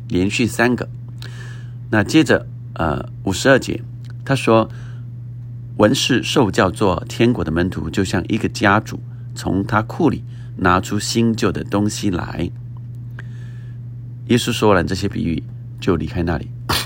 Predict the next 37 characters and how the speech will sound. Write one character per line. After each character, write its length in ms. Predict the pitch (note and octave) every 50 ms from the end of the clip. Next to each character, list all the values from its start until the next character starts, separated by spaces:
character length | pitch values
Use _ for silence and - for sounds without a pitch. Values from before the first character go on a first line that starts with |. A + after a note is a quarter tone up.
| - - - - - - -
<clears throat> 840 | - - - - - - - - - - - - - - - -
来 120 | - F#2 A2
到 120 | A#2+ C3+
自 160 | C3+ C3 -
己 100 | F2 D#2
的 80 | D#2 D2
家 180 | - - F#2 F2+
乡， 280 | - - F#2+ F2+ F2+
在 120 | - F2+ F2
会 200 | - - A2+ G2+
堂 180 | - - E2+
里 140 | D#2 D#2 D2
教 180 | - - F#2+ F2
训 220 | - - F2+ D#2+
人， 200 | D2+ C2+ C#2 E2 - - - - - -
甚 240 | - - C#3+ A#2+
至 100 | G3+ F#2
他 140 | F#2 - -
们 80 | F2 E2
都 100 | E2+ F2+
稀 220 | F2+ - - F#2
奇， 180 | - - - -
说 340 | - - - F#2 F#2 F#2 - - - - - - - -
：“这 140 | - - D3+
人 240 | B2+ G#2 F2+ F2+ F2
从 180 | - - E2+
哪 160 | F2+ E2+ D#2+ E2+
里 160 | F#2 E2+ -
有 220 | - - C2+ B1+ - - -
这 160 | - D3+ A#2+
等 220 | F2 E2 C#2 C2 B1+ -
智 240 | - - D3 B2 F#2
慧 320 | E2 - G2+ E2+ D#2+ - - - - - - -
和 260 | - - - A2 E2 D2+ - -
异 160 | - C3 A#2
能 300 | F2+ D2+ C#2+ B1 C#2 F2
呢？ 120 | G#2+ A#2